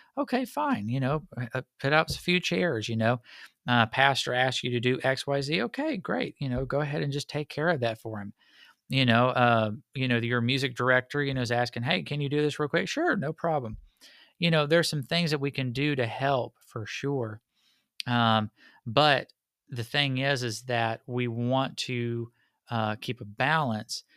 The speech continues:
and not lose focus, not experience burnout and so forth. So, you know, if we've got somebody that's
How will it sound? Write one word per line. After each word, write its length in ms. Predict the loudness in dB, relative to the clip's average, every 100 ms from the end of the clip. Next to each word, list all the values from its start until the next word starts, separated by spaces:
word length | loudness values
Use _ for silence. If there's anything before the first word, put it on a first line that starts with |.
| _
and 180 | -6 0
not 300 | 2 2 0
lose 640 | -2 0 2 0 -2 -4 -8
focus, 720 | -2 0 0 -4 -12 -12 -14 _ _ -2
not 240 | 2 2
experience 520 | 0 -4 -2 -2 -2
burnout 680 | -6 0 2 2 0 -4 -8 -10
and 120 | -8
so 260 | -6 -2 -4
forth. 340 | -4 -14 -14 _ _ _ -4
So, 420 | 2 4 2 -2 _ _ _ -8
you 160 | -4 0
know, 180 | 0
if 240 | 0 -4 -2
we've 260 | -2 0
got 180 | 0 0
somebody 240 | 0 -2 0
that's 240 | -2